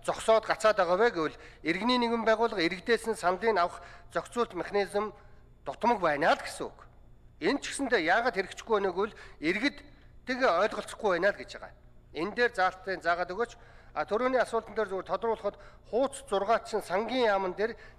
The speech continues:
нэг чинь долоон оронтойтой байгуулна. зүүн жирн- жирнэг арваны дөрвөн сая төгрөгийн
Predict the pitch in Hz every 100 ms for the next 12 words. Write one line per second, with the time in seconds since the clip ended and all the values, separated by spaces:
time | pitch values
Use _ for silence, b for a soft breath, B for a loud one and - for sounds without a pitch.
0 | 123 135 196 240 - 302 180 175 254 240
1 | 196 190 202 - 175 160 143 147 156 156
2 | 131 - B B - 226 285 233 247 247
3 | 175 - 180 240 214 190 202 185 202 240
4 | 202 196 185 175 190